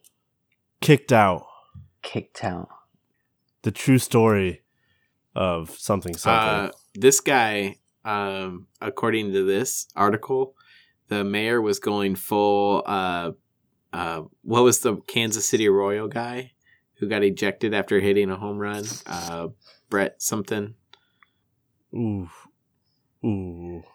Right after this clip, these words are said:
Speaker 1: I haven't thought about baseball for a few, few months
Speaker 3: Oh,
Speaker 1: now.
Speaker 3: come on. The World Series just ended. The Nationals won in seven. It was a great series.
Speaker 1: I know. I talked about it
Speaker 3: Like,
Speaker 1: last
Speaker 3: that was
Speaker 1: week. I was
Speaker 3: great.
Speaker 1: watching it.
Speaker 3: Man, I, I enjoyed that World Series. But,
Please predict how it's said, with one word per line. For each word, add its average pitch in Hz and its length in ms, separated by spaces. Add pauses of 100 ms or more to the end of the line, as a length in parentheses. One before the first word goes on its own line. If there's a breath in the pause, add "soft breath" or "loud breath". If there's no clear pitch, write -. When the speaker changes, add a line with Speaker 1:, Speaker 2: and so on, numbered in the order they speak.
(140)
Speaker 1:
I 98 120
haven't 110 160
thought 104 160
about 98 180
baseball 104 360
for 98 180
a 95 40
few, 101 360 (440 soft breath)
few 110 160
months 104 340
Speaker 3:
Oh, 160 160
Speaker 1:
now. 117 80
Speaker 3:
come - 180
on. 311 160
The 165 80
World 196 260
Series 196 300
just 185 220
ended. 165 320
The 139 80
Nationals 165 500
won 175 160
in 170 120
seven. 180 420
It 143 60
was 143 160
a 151 40
great 165 260
series. - 200
Speaker 1:
I 156 80
know. 190 300
I 160 100
talked 160 260
about 139 320
it 131 40
Speaker 3:
Like, 110 60
Speaker 1:
last 117 280
Speaker 3:
that 98 60
was 107 260
Speaker 1:
week. - 80
I - 40
was 123 100
Speaker 3:
great. 170 120
Speaker 1:
watching 104 400
it. 101 260 (1700 loud breath)
Speaker 3:
Man, 127 240
I, 131 200 (100)
I 131 120
enjoyed 117 360
that 76 140
World 87 220
Series. - 320
But, - 260